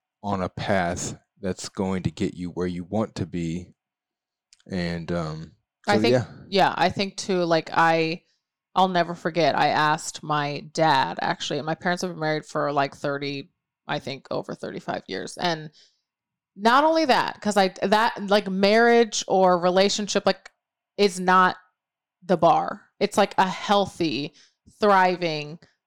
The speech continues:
Speaker 2: beautiful, fun relationship. Like, it's, it's, you know, that's what we want. That's what we're looking for. We're not just looking to, like, last and make it, because anyone can, you know, so you just s-,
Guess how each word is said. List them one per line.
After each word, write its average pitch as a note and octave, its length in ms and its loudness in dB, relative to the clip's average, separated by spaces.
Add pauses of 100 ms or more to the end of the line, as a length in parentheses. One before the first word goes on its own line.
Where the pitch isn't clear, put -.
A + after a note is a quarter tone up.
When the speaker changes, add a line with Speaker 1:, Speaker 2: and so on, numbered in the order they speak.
(140)
Speaker 2:
beautiful, G#3+ 480 4
fun F#3 680 0 (600)
relationship. F#3 600 2
Like, G3+ 200 2
it's, - 380 0
it's, - 580 -4 (380)
you G3 120 0
know, D3+ 180 -2 (160)
that's G3+ 420 2
what F3+ 300 2 (100)
we F#3 140 0
want. D#3+ 300 -4
That's F3+ 220 4
what F3 60 -6
we're E3 100 -2
looking E3 200 -8
for. D#3+ 100 -2
We're F#3 120 4
not G3 160 4
just G3 200 -8
looking F3 260 -4
to, F3+ 100 -4
like, E3 200 2
last D#3 460 4
and E3 140 -4
make D#3 240 -2
it, A#3 120 2
because G#3 260 0
anyone F#3+ 360 -2
can, E3+ 540 -4
you F3 140 -4
know, E3 240 -2
so F3 120 -8
you E3+ 100 -4
just E3 180 -12
s-, - 220 -6